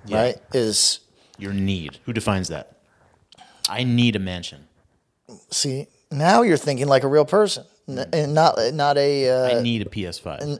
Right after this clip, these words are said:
Speaker 2: not a argumentative construct by fucking Marx. You know,
Speaker 1: Mm.
Speaker 2: it, it, uh, that's the, that's the <laughs> problem here is that why would I allow a stranger to define need for me? It's bizarre.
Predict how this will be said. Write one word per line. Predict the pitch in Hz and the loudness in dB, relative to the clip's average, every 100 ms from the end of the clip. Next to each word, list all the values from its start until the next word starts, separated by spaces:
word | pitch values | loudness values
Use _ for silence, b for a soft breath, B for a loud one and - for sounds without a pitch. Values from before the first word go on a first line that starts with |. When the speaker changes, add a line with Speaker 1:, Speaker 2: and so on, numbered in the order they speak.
| - | -4
Speaker 2:
not | 151 156 | 2 4
a | 147 139 131 - | 4 4 0 0
argumentative | 175 151 147 151 139 123 | 2 2 2 -2 -2 -6
construct | - 143 156 - 117 107 - | 0 2 2 0 0 0 0
by | 123 113 | 0 0
fucking | 110 - 131 117 | 0 -4 -4 -2
Marx. | 117 127 - - - - | 0 0 -2 -10 -10 -8
You | 131 | -2
know, | 131 143 160 | 0 2 0
Speaker 1:
Mm. | 156 | -2
Speaker 2:
it, | 143 175 - | 2 2 2
it, | 175 - | -4 0
uh, | 113 - | 2 2
that's | 165 208 214 | 2 2 0
the, | 208 180 | -4 -4
that's | 185 208 226 - | 2 2 4 2
the | 185 | 0
<laughs> | - | -2
problem | - - 202 214 | 0 0 4 2
here | 185 202 170 | 2 4 4
is | 165 135 | 4 2
that | 175 - B B B B B B B B B B | 2 2 B B B B B B B B B B
why | - 151 196 | -6 -2 0
would | 233 | 2
I | 220 | 2
allow | 208 180 160 | 2 2 2
a | 156 | 2
stranger | - - 160 147 | 0 0 -2 -2
to | 135 | -4
define | 135 139 - 156 131 131 | -2 0 0 0 -2 -4
need | 135 120 | -4 -6
for | - | -8
me? | 120 127 87 | -8 -8 -8
It's | - | -8
bizarre. | - 139 123 123 95 85 | -4 0 6 6 6 0